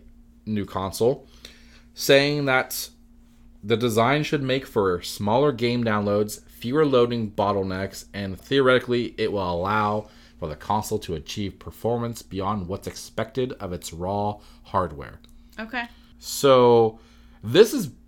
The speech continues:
Speaker 1: basically summing up what P S five was preaching they were doing in their very first, like, tech discussion
Speaker 2: Yeah.
Speaker 1: about how load times are gonna be so great and
Speaker 2: Yeah.
Speaker 1: you could theoretically load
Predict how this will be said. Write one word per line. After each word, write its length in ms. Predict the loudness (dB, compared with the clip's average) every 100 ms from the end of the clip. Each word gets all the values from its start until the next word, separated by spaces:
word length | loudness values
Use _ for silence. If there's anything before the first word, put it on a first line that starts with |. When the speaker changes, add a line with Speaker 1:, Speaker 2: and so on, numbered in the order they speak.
| -2
Speaker 1:
basically 540 | 2 4 2 -6 -6 -6
summing 480 | 0 2 2 -2
up 280 | -2 -2 -2
what 440 | 0 0 0 -8 -12
P 280 | -4 0 0
S 180 | 0 -4
five 500 | 2 6 8 6 0
was 260 | -6 -6
preaching 540 | -12 -12 -10 -8 -6 -4
they 140 | -4
were 100 | -4
doing 200 | -4 -4
in 100 | -4
their 160 | -6 -6
very 520 | -4 -2 0 0 -4
first, 540 | -4 -4 -4 -6 -8
like, 260 | -6 -6 -10
tech 320 | -8 -6 -6 -12 -20 -20 -20 -20 -20 -20 -20 -20 -10
discussion 800 | -8 -6 -4 -4 -4 -6 -6 -10 -10
Speaker 2:
Yeah. 220 | -12 -12 -18 -20 -20 -18
Speaker 1:
about 340 | -12 -8 -8 -6
how 300 | 0 2 2
load 360 | 0 -2 -2 -2
times 340 | -2 -2 -6
are 40 |
gonna 100 | -8
be 60 | -8
so 240 | -6 -4
great 520 | -4 -4 -4 -6 -8 -8
and 360 | -8 -8 -8
Speaker 2:
Yeah. 160 | -10 -14 -18 -20 -20 -20 -20 -20 -20 -16
Speaker 1:
you 140 | -14
could 220 | -8 -10 -8
theoretically 500 | -4 -4 -4 -6 -6
load 680 | -2 0 0 0 -2 -8